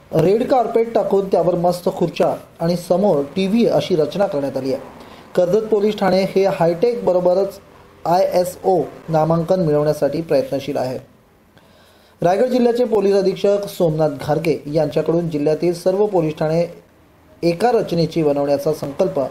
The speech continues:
ऑक्टोबर दोन हजार तेवीस मध्ये घेतला आहे. त्यानुसार रायगड जिल्ह्यातील सर्व अठ्ठावीस पोलीस ठाणे यांची रंगसंगती एकसारखी बनली आहे. तसेच येथील जुन्या कागदपत्रांचे जतन आणि फलकांची रचना एकसारखी ठेवण्यावर भर देण्यात आला आहे. कर्जत पोलीस ठाण्याच्या इमारतीसमोर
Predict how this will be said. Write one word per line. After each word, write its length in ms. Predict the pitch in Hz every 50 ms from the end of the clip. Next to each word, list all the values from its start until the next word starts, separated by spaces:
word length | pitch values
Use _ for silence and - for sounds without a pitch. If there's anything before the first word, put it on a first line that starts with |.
| -
ऑक्टोबर 340 | - 143 - - 165 156 165
दोन 180 | 151 151 151 147
हजार 180 | 143 143 143 139 139
तेवीस 320 | 147 135 135 156 156 -
मध्ये 160 | 151 131 139
घेतला 260 | 135 131 127 - 131 123
आहे. 120 | 123 113 - - - - - - - - - - - - - - -
त्यानुसार 380 | - 160 160 170 165 196 208 208
रायगड 240 | 196 175 - 165 170
जिल्ह्यातील 500 | 156 165 160 165 165 165 180 190 190 185
सर्व 280 | - - 190 190 202
अठ्ठावीस 520 | 196 175 160 151 - 175 180 185 226 233 226
पोलीस 320 | - 202 180 175 170 165
ठाणे 340 | 175 165 160 147 143 156 170
यांची 340 | 165 147 143 143 - 170 170
रंगसंगती 800 | 160 165 165 180 190 214 208 208 190 180 180 170 - 185 160 151
एकसारखी 420 | 147 147 - 156 143 143 - 143
बनली 300 | 135 139 131 131 139 151
आहे. 100 | 160 175 - - - - - - - - - - -
तसेच 240 | 180 175 180 226 226
येथील 280 | 220 208 - 220 214 196
जुन्या 240 | 165 165 175 196
कागदपत्रांचे 680 | 202 202 196 190 196 196 196 202 190 180 190 185 180 185
जतन 340 | 170 160 160 156 185 190 185
आणि 340 | 175 165 165 165 170 175 170 - -
फलकांची 480 | - 151 156 156 185 185 175 165 175
रचना 320 | 156 151 143 - 175 156 139 147
एकसारखी 480 | 170 175 170 - - - 175 165 180
ठेवण्यावर 500 | 202 - 175 160 147 147 147 143 156 165
भर 220 | 160 143 135 147 160
देण्यात 340 | 165 165 151 139 143 139 143
आला 120 | 139 135
आहे. 280 | 135 - - - - - - - - - - - -
कर्जत 240 | 185 180 175 208 208
पोलीस 300 | 208 - 196 208 202 202
ठाण्याच्या 300 | 202 190 190 185 202 196
इमारतीसमोर 720 | 185 170 175 180 180 180 190 170 170 180 180 190 180 180